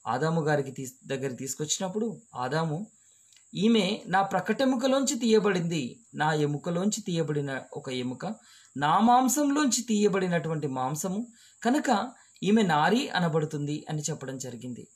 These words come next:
అలా దేవుని చేత హెచ్చరిక పొందినటువంటి ఆ ఆది జంట వారు పండును తినటం, ఆ విధంగా ఆజ్ఞను అతిక్రమించడం,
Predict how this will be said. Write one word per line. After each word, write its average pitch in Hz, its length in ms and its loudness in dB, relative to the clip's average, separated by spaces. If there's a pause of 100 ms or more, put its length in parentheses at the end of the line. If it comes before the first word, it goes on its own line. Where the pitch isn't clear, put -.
(720)
అలా 269 400 2 (260)
దేవుని 208 400 2 (160)
చేత 269 200 2
హెచ్చరిక 247 520 2
పొందినటువంటి 214 720 2
ఆ 190 100 4
ఆది 156 280 2
జంట 156 340 -2 (840)
వారు 143 400 0 (800)
పండును 151 380 2
తినటం, 156 480 -2 (560)
ఆ 175 60 0
విధంగా 196 640 2 (300)
ఆజ్ఞను 170 480 4
అతిక్రమించడం, 208 800 0